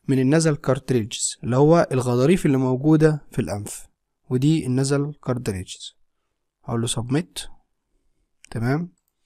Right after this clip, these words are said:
السؤال اللي بعده بيقول لك: "Select the right or left palatine bone"، العظم الحنكي،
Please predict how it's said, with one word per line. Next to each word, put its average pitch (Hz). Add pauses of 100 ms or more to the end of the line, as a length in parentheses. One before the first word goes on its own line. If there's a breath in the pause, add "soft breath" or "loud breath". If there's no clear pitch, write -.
(140)
السؤال 135
اللي 120
بعده 131
بيقول 127
لك: 147
"Select 139
the 123
right 143
or -
left 139 (360)
palatine 151
bone"، 110 (760)
العظم 131
الحنكي، 113